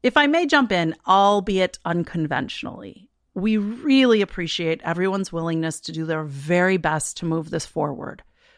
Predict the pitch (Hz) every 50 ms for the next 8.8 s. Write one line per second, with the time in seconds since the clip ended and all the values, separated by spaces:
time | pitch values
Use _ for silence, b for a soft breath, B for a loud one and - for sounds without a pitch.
0 | _ _ - - 185 202 214 220 214 - - 220 202 196 196 196 196 208 220 208
1 | 208 - 226 208 214 208 - 202 180 175 - - 170 170 - 175 156 147 139 -
2 | - - - - _ _ _ _ _ _ _ - 185 208 233 240 240 - - 254
3 | 233 226 - - 254 240 240 214 170 165 156 151 160 165 165 175 196 214 208 -
4 | 202 190 190 185 185 185 185 180 - - 175 175 170 156 - - _ _ - 214
5 | 247 277 285 285 285 269 240 208 208 202 196 190 185 175 180 180 165 - 170 156
6 | 156 151 - - - - 165 156 160 156 156 156 156 160 160 - - 160 156 151
7 | 151 151 165 165 185 208 220 - - - - - 165 156 139 - - - 185 175
8 | - 190 - _ - - - 180 170 165 160 - - - - -